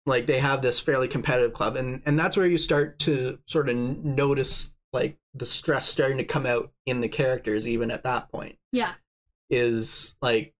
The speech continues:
Speaker 1: in, in those competitive environments.
Speaker 2: And they're all super competitive. These
Speaker 1: Yeah.
Speaker 2: kids are all super competitive. It's Mion that set up this after-school sort of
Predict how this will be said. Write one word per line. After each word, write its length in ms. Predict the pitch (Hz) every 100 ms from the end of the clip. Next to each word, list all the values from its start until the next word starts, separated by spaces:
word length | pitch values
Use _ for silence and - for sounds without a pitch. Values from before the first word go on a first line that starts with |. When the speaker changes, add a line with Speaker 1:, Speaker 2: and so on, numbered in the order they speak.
| _ _ _ _ _ -
Speaker 1:
in, 260 | 127 143
in 160 | 143 131
those 160 | 123 120
competitive 580 | 143 - 139 123 117
environments. 440 | 110 101 107 - -
Speaker 2:
And 160 | 285 294
they're 200 | 311 262
all 200 | 285 330
super 540 | - - 262 254 226
competitive. 680 | 254 226 208 196 151 - -
These 100 | -
Speaker 1:
Yeah. 80 | -
Speaker 2:
kids 200 | 277 269
are 100 | 254
all 180 | 240 240
super 260 | 254 -
competitive. 500 | 233 240 214 175 185
It's 140 | 220 233
Mion 360 | 262 294 330
that 140 | 302 -
set 200 | 277 254
up 120 | 247
this 140 | 233 -
after-school 800 | 202 202 214 - - 220 196 185
sort 200 | -
of 60 | 190